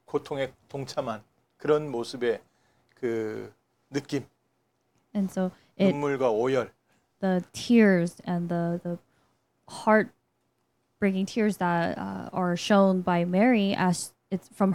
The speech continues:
Speaker 2: her perspective watching Jesus die or suffer.
Speaker 1: 예, 그리고 또 십자가를 메고 가다가 중간중간 지쳐 쓰러질 때 마리아와 눈을 맞추고 거기서 새 힘을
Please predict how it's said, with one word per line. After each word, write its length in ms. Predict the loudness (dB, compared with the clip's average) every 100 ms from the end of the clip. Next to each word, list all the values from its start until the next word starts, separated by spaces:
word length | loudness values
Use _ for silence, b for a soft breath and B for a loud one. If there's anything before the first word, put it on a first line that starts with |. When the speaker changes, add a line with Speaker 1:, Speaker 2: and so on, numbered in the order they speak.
| 2
Speaker 2:
her 120 | 0
perspective 760 | 2 -2 0 -4 -2 -2 -2 -4 _ _
watching 360 | 0 0 0 -2
Jesus 380 | -2 -4 -6
die 260 | -6 -4 -4
or 220 | -2 -2 -4
suffer. 460 | -4 -2 -2 -4 -14 -16 _ -12
Speaker 1:
예, 80 | -12 -12 _
그리고 280 | -4 -4 -2
또 300 | -2 -4 -6 _ _ _ _ _ _ _ _ _
십자가를 480 | -20 0 4 6 4
메고 240 | 2 0
가다가 520 | 0 0 0 -2 -4 -8 _ _ _ _ _ _ _
중간중간 680 | -10 -2 -2 -2 -4 -4 -4 -10
지쳐 280 | -12 -6 -6
쓰러질 400 | -2 -4 -4 -8
때 300 | -6 -8 -8 _ _ _ _ _ _ _ _ _
마리아와 480 | 0 2 2 2
눈을 260 | -2 -6 -6
맞추고 580 | -6 -8 -12 -8 -8 -8 _
거기서 380 | -8 -8 -6 -10
새 220 | -4 -4
힘을 380 | -2 -6 -8